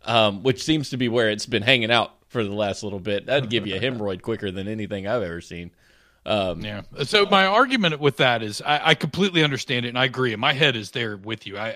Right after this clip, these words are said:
Speaker 1: Mm-hmm.
Speaker 3: thought the same thing. But everybody is facing that same struggle. There
Speaker 1: Yeah.
Speaker 3: are people in, in every different state that has these state of emergency de-, declarations and stay-at-home orders that are struggling financially. We're losing restaurants that will never reopen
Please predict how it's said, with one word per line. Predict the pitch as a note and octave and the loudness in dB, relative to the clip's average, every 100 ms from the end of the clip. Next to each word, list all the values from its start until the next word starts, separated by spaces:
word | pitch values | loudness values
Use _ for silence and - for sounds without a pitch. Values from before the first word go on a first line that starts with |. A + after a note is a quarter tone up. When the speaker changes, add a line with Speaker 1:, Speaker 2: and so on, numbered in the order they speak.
| A#2 | -6
Speaker 1:
Mm-hmm. | B2+ F3+ | -6 -4
Speaker 3:
thought | C#3+ A#2+ | -6 -8
the | A2 | -10
same | B2+ G#2+ | -10 -10
thing. | - C3+ - _ _ _ - | -12 -18 -18 _ _ _ 2
But | D#3+ D#3+ | 4 6
everybody | D#3+ C3+ C#3+ C3+ A#2 G#2 | 2 4 0 0 -2 -4
is | G2 | -8
facing | - A2+ - G2+ | -8 -8 -8 -10
that | F#2+ | -10
same | - - D3 C3 | -6 -2 -2 -2
struggle. | A#2 - G2+ F#2 F#2 _ _ | -6 -8 -8 -10 -18 _ _
There | C3+ | -2
Speaker 1:
Yeah. | B2 | -2
Speaker 3:
are | |
people | - C#3+ C3+ | -2 -8 -4
in, | A#2 A#2 A2+ - | -4 -4 -8 -12
in | B2 A#2+ - | -10 -10 -4
every | C#3 C#3 D3 C#3 | 0 0 0 0
different | C3 - B2+ A2+ | 0 -2 -4 -6
state | - C3+ A#2 - | -6 -4 -6 -6
that | A2 | -10
has | - A#2+ B2 A2+ | -6 -6 -6 -8
these | A#2+ G#2+ | -10 -8
state | - A#2+ A#2 | -8 -6 -6
of | |
emergency | B2 B2 A#2+ A#2+ A2+ B2 A2+ | -4 -4 -4 -6 -10 -10 -10
de-, | A2+ G#2+ B2+ A#2 | -10 -14 -16 -8
declarations | A#2+ - A2+ G#2 - A2 - - - | -8 -6 -8 -8 -8 -12 -14 -20 -20
and | G#2+ | -18
stay-at-home | - A2+ A#2 - F#3 E3 | -12 -8 -8 -6 -4 -4
orders | G#2+ G2 G2 - - - - | -6 -10 -12 -14 -14 -20 -4
that | C#3 | 0
are | C#3 | 0
struggling | A#2 - B2+ C3+ C#3+ A#2+ G#2 | -2 -6 0 2 2 -4 -6
financially. | - G#2+ A#2 B2 G2 E2+ - _ | -8 -6 -6 -8 -12 -16 -20 _
We're | D3 F3+ | 0 2
losing | F3+ D#3 C#3+ B2 A2+ | 2 0 -4 -6 -6
restaurants | B2+ C#3 C#3+ A2+ - | -4 -4 -6 -8 -8
that | A#2+ | -8
will | G#2+ | -8
never | A2+ C3 C3+ C3 | -4 2 2 2
reopen | A#2+ A2+ A2 A2+ G#2+ F#2 | -2 -2 -4 -6 -10 -16